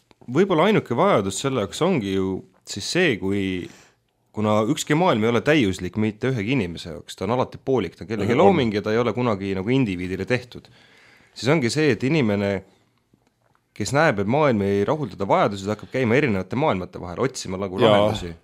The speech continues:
Speaker 1: Ja lõpuks ta peaks siis looma oma maailma.
Speaker 2: Jah, see ongi see mõte. See ongi inimkirjutaja mõte. Et erinevates maailmades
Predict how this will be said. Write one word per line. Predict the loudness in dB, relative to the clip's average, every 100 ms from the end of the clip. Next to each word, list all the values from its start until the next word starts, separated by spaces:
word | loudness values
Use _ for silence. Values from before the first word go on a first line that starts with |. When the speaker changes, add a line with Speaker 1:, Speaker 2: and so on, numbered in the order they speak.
| _
Speaker 1:
Ja | -2
lõpuks | 0 0 -4 -6
ta | -6
peaks | -6 -6
siis | -4
looma | 0 2 2
oma | 0 -2
maailma. | -4 -6 -6 -8 -10 -12 _ _ _ -8
Speaker 2:
Jah, | -6 -6 -10 _ _ _
see | -14 -6 -4
ongi | -2 -4 -8
see | -8
mõte. | -6 -8 -8 -12 -12 -14 _ -14
See |
ongi | -10 -6
inimkirjutaja | -4 -6 -8 -10 -10 -12 -12
mõte. | -12 -14 -18 -20 _ -20 -20 -20 -20 -20 _ -10
Et | -8 -6 -4
erinevates | -2 -2 -4 -8 -14 -8
maailmades | -6 -4 -6 -8 -14